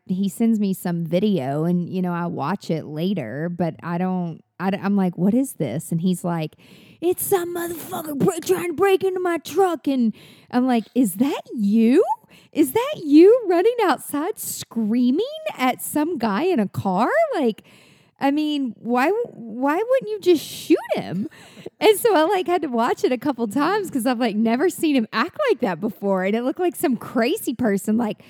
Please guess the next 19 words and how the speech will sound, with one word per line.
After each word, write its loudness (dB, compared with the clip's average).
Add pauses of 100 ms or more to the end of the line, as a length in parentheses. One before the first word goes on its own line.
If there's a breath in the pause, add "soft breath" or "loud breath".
screaming -2
at -2
this -2
truck, -4 (400 loud breath)
which, 2
by -2
the -2
way, -2
if -4
you 0
don't 0
have -2
a -4
Ring -2 (220)
do-, -4 (240)
doorbell, 2 (320 soft breath)
get 6
one -2
because 0